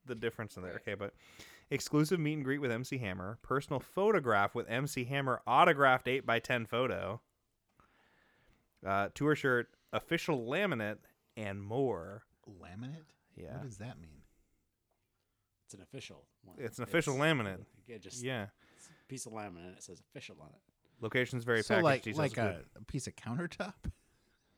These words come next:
Speaker 1: Yeah, that's actually what it is. It's
Speaker 4: Yes.
Speaker 1: literally just a
Speaker 4: Yes.
Speaker 1: chunk of the
Speaker 4: Yes.
Speaker 1: countertop.
Speaker 3: Got a countertop s-,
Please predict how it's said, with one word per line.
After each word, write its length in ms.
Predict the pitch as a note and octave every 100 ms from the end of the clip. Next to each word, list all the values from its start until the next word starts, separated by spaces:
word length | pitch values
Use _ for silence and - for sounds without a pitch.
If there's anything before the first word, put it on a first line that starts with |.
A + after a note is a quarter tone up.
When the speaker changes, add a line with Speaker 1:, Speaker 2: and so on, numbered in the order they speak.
| _ - - - - _ -
Speaker 1:
Yeah, 200 | C3 B2
that's 240 | C#3 D3
actually 220 | D#3 D3+ E3+
what 160 | E3+
it 120 | F#3
is. 120 | E3+ G#3
It's 100 | -
Speaker 4:
Yes. 100 | G#3+
Speaker 1:
literally 280 | G3 A3
just 140 | G3 F#3
a 20 |
Speaker 4:
Yes. 120 | E3
Speaker 1:
chunk 180 | D3+ C#3+
of 40 | D3+
the 60 |
Speaker 4:
Yes. 140 | B2 A#2
Speaker 1:
countertop. 440 | C3 B2+ C#3 C3+ - B4 D#3+ - D3+ -
Speaker 3:
Got 140 | G3+
a 60 | D#3+
countertop 560 | G#3 D3 C3+ D3+ C#3
s-, 240 | A2+ -